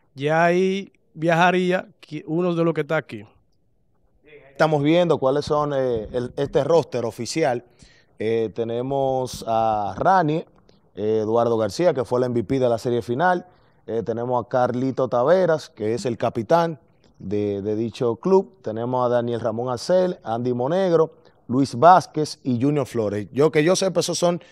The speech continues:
Speaker 2: los de San Martín. Entonces, eh, de inclusión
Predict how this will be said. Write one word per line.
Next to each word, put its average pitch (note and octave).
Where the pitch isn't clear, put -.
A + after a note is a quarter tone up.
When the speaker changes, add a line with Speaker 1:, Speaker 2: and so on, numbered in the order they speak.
Speaker 2:
los C3
de C3+
San C3+
Martín. A2
Entonces, D3+
eh, C3+
de A#2+
inclusión D#3